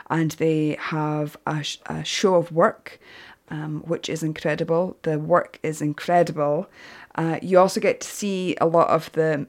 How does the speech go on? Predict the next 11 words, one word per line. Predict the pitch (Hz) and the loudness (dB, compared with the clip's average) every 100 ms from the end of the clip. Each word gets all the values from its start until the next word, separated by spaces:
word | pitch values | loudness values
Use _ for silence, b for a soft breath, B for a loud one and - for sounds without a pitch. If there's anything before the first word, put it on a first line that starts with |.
| 156 | 0
guild | 175 165 | 2 2
members | 165 156 156 156 | 2 -2 -2 -4
spinning | - - 160 160 156 | -4 -2 0 0 -2
and | 131 156 156 | -2 -4 0
working, | 165 - 170 151 151 147 160 - - | -2 -2 -4 -2 -4 -6 -10 -14 -14
um, | 160 - 151 151 - - - - _ - - - - | -12 -10 -12 -12 -16 -18 -20 -20 _ -20 -20 -20 -8
you | 160 | -4
know, | 147 | -4
doing | 147 165 160 | -4 -4 -4
demonstrations. | 156 156 156 - 156 156 - - - - - - B B B B - | -4 -4 -6 -6 -6 -6 -8 -10 -10 -10 -14 -20 B B B B 2
And | 190 190 190 190 175 | 4 4 2 0 -6